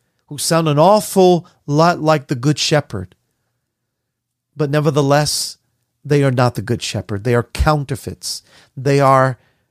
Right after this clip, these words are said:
wolves in shepherd's clothing. And in order to discern the difference between the bad shepherds and the good shepherd, we need to immerse ourselves in prayer.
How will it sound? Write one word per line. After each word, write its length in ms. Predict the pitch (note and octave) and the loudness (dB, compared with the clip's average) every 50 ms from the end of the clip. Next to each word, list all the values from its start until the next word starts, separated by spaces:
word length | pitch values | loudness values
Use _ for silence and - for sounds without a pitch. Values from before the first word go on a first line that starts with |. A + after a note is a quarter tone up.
| _ _ _ | _ _ _
wolves 680 | - C3 B2 C3+ D#3 E3+ F#3 F#3+ G3 G3 G3 F3+ - F3+ | -20 -8 -2 0 2 4 4 4 2 0 -2 -4 -4 -4
in 120 | E3+ D3+ | -4 -4
shepherd's 600 | B2+ - - - E3+ D3 - - D3+ C3+ - - | -4 -4 -2 -2 -2 -2 -2 -4 -6 -6 -8 -10
clothing. 600 | - - - C3 A#2+ A#2+ A#2 G#2 G#2+ G2+ G2 G#2 _ _ _ _ _ _ _ _ _ _ _ _ _ _ _ _ _ _ _ _ - | -10 -6 -4 -4 -2 -4 -6 -6 -8 -10 -10 -12 _ _ _ _ _ _ _ _ _ _ _ _ _ _ _ _ _ _ _ _ -4
And 160 | - F#3 D#3+ | -2 -2 0
in 100 | D3 C#3+ | 0 0
order 200 | D#3 E3 F3 G3 | 0 2 0 0
to 140 | - - F3 | -2 -4 -6
discern 1040 | D3 D#3 F3 - - - F#3+ F#3+ G3+ G3+ G3+ G3 F#3+ F3+ E3+ E3 D3 C3+ C3 A2+ A2 _ _ _ _ _ _ _ _ _ _ - | -4 -4 -4 -2 -2 0 0 2 4 4 4 4 2 2 2 0 0 -2 -4 -6 -8 _ _ _ _ _ _ _ _ _ _ -10
the 200 | D3+ C3+ D3 C#3+ | -4 -2 -2 -2
difference 520 | A2+ B2 E3+ F3+ F3+ - F3 E3+ D3+ - | 0 0 0 0 0 0 -2 -2 -2 -4
between 840 | - - C#3+ - - E3+ E3+ E3+ E3+ E3+ E3 E3 D3+ C#3 A#2+ F#2+ - - _ _ _ _ _ _ _ _ _ _ _ _ _ | -6 -8 -6 -4 0 0 2 2 4 2 2 2 0 -2 -4 -6 -10 -14 _ _ _ _ _ _ _ _ _ _ _ _ _
the 120 | C#3 C3 C#3+ | -6 -4 -2
bad 340 | A2+ E3 E3 F3 E3 D#3 - | 0 2 2 2 2 0 -2
shepherds 520 | - - D#3+ C#3+ - - D3+ C#3 - - | -2 0 -2 -2 -2 -2 -4 -4 -4 -6
and 180 | - C#3+ C#3+ C3 | -6 -4 -4 -4
the 60 | C3 | -4
good 260 | A#2+ B2+ D#3 D#3+ - | -2 0 0 0 0
shepherd, 640 | - - - - B2 - - A2+ G#2+ - - _ _ _ _ _ _ _ _ _ _ _ _ _ _ _ _ _ _ _ _ | -2 -4 -4 -4 -6 -8 -8 -10 -10 -10 -12 _ _ _ _ _ _ _ _ _ _ _ _ _ _ _ _ _ _ _ _
we 260 | - C3+ C#3 D3+ D#3 | -10 -2 2 2 4
need 200 | D#3 D3+ D3 C#3 - | 4 4 2 2 2
to 80 | - | 0
immerse 360 | C3+ B2 B2 B2 A#2 A2 - A#2 | 0 2 2 2 2 0 -2 -4
ourselves 720 | G#2 G#2 - - - F#2+ F#2 F#2+ G#2+ - - - - - _ _ _ - | -4 -4 -4 -6 -8 -8 -10 -12 -14 -18 -20 -20 -20 -20 _ _ _ -4
in 200 | C3 A#2+ G#2 F2 | -4 -2 -4 -4
prayer. 540 | - - D3+ C3+ C#3+ D#3 F3+ G#3+ C#4+ D#4+ | -2 0 2 2 4 2 0 -2 -4 -8